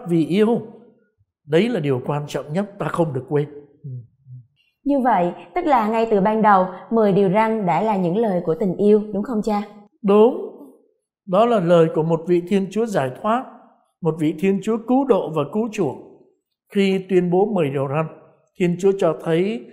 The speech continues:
Speaker 1: Ngài đã làm gì và Ngài còn muốn làm gì cho dân Ngài.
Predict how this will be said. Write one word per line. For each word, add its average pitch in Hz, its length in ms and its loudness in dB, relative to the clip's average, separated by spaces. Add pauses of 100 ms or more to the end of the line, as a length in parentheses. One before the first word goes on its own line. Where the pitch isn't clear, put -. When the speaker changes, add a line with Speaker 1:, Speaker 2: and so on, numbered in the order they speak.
(180)
Speaker 1:
Ngài 143 200 -2
đã 175 160 -2
làm 143 260 -2
gì 127 320 -4 (340)
và 147 120 -2
Ngài 143 300 0
còn 143 240 0
muốn 247 240 2
làm 175 260 -2
gì 135 240 -4
cho 175 160 0
dân 175 320 0
Ngài. 139 240 -4